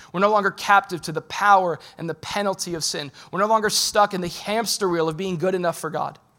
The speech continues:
And then he takes it a step further. There's this great event in the church calendar, Good Friday and Easter. You should really check it out. And at Easter, Jesus overcomes the grave, the second weapon of the enemy. Um,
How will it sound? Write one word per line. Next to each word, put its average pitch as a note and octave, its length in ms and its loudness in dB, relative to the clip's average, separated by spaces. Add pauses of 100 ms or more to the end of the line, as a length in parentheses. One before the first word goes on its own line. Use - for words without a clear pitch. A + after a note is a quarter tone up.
(760)
And E3+ 100 -8
then G#3 100 -2
he G3+ 60 0
takes G3+ 300 -4
it F#3+ 80 -4
a - 20 -6
step - 300 -4
further. F3 340 -2
There's D3+ 160 -6
this E3 140 -6
great F3+ 260 -4
event D#3+ 340 -6 (200)
in D3 180 -8
the C#3+ 80 -8
church - 260 -14
calendar, D3+ 360 -6 (120)
Good D#3 140 -10
Friday D#3 340 -2
and C3+ 140 -10
Easter. D#3 480 -4
You D3+ 80 -10
should D#3 160 -4
really D#3 400 0
check C#3+ 240 -8
it D3+ 80 -8
out. - 220 -8 (560)
And E3 240 0
at F3 240 2
Easter, G3+ 640 0 (280)
Jesus F#3 600 -2
overcomes E3+ 640 -2
the D3+ 100 -8
grave, D3+ 420 -4
the C#3 60 -8
second E3 540 -8 (220)
weapon C#3+ 300 -6
of C3+ 140 -10
the C3+ 140 -12
enemy. C#3+ 400 -14 (1900)
Um, D3 280 -4